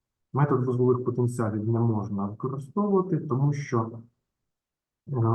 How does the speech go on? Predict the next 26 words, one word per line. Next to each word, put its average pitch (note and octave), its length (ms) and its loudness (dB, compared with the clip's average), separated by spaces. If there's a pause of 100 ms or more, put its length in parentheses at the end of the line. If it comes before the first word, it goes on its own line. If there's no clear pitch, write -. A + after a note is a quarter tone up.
(120)
у B2 80 6
нас B2 440 4
різниця B2 500 4
потенціалів F3+ 840 2
індуктивно C#3 540 6
зв'язаної B2+ 600 0
пари B2 400 0
буде C3 240 0
визначатися A#2+ 680 -2
не A#2+ 140 4
тільки F#3 380 0
струмом E3 680 6
і D3+ 60 4
індуктивності, D3+ 1000 4 (340)
а A#2 120 2
також D#3+ 520 2 (200)
і C#3+ 100 4
струмом D3 640 4
другої C3 600 0
вітки. G#2 400 -6 (500)
Не B2 140 6
можна F3 360 6
також C3 300 2
використовувати B2+ 680 2
метод B2 460 2
еквівалентних B2 680 2